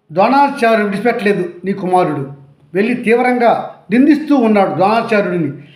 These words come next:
'నువ్వు పక్షపాత బుద్ధితో యుద్ధం చేస్తున్నావు, మాకు అనుకూలంగా యుద్ధం చేయడం లేదు' అని తిడుతున్నాడు ద్రోణాచార్యుడిని దుర్యోధనుడు. 'నీవు శిష్యుడి మీద ప్రేమతో అతన్ని సంహరించట్లేదు'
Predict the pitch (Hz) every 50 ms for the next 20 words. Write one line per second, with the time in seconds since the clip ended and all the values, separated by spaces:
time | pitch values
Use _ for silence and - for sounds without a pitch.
0 | _ _ _ - 220 277 294 285 - 240 240 - - 294 285 - 294 302 302 -
1 | - 277 294 285 277 - 294 262 247 - - 294 302 294 - 247 262 277 269 -
2 | 302 277 254 247 226 208 175 147 139 - - - - - _ _ _ _ _ _
3 | - 175 190 233 247 220 220 247 254 262 285 285 277 277 269 247 233 208 196 233
4 | 226 - - 233 277 294 277 262 233 220 208 165 156 139 139 - - - - _
5 | - 131 135 - - - 214 214 208 - 247 226 220 220 220 226 277 - - -
6 | - _ _ _ _ _ - 185 185 196 208 214 196 208 196 185 175 160 165 165
7 | 185 202 254 285 - - - _ _ _ _ _ _ _ _ _ _ _ _ _
8 | _ - 170 202 214 196 165 156 151 139 135 135 - - _ _ _ _ _ _
9 | _ _ _ _ - 214 269 311 320 320 262 233 247 262 254 - - - - _
10 | _ - - - 254 254 - 311 311 294 285 277 262 - 175 214 233 240 247 -
11 | 240 220 196 - - - - - _ _ _ _ _ _ _ - 202 202 226 233
12 | 214 - 185 190 214 220 220 190 180 196 147 151 170 160 143 135 127